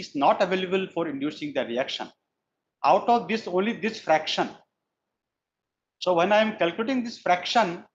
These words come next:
I use the mass numbers, M two by M one plus M two. So twenty-seven by four plus twenty-one, twenty-seven by thirty-one, four point eight seven into this fraction is four point two four.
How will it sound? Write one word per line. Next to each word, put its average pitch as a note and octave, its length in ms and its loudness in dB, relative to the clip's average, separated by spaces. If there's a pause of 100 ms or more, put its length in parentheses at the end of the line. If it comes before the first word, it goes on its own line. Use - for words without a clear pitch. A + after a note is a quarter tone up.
(300)
I D3+ 100 4
use F#3+ 280 -2
the G#3+ 160 4
mass D#3+ 320 4
numbers, C3+ 720 -2 (400)
M F#3 240 0
two A3+ 100 2
by G3+ 160 6 (140)
M E3+ 100 -2
one F3+ 160 2
plus E3+ 260 -4
M C#3 280 -6
two. A2 120 -12 (1080)
So G#3+ 320 -2 (640)
twenty-seven G#3 500 0
by G#3 140 4
four E3+ 320 -2
plus F#3 220 2
twenty-one, C#3 560 -4 (460)
twenty-seven A#2 440 -6
by A2+ 120 0 (100)
thirty-one, F#3 500 -2 (680)
four D#3+ 240 2
point G#3 260 4
eight F3+ 140 0
seven F3+ 220 0
into D3+ 220 -2
this D#3+ 240 -8
fraction F#3+ 320 0
is F#3 140 -10
four D3+ 200 0
point C#3+ 180 0
two C#3 180 -4
four. C3+ 320 -4